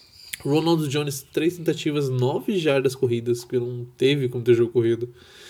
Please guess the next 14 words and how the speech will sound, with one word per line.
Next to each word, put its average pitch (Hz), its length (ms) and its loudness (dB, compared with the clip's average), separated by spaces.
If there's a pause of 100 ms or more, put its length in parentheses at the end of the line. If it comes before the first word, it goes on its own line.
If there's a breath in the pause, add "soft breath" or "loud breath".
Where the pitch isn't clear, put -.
(300 loud breath)
Mike 127 260 0
Evans, 127 320 4
quatro 131 300 0
recepci-, 123 680 -2
recepções 127 680 0
com 135 220 0
sessenta 131 600 0
e 120 60 4
quatro 123 400 -2
jardas. 101 880 -6 (1600 soft breath)
Difícil 156 420 0
explicar, 95 440 -6
difícil 120 300 -8
explicar. - 340 -20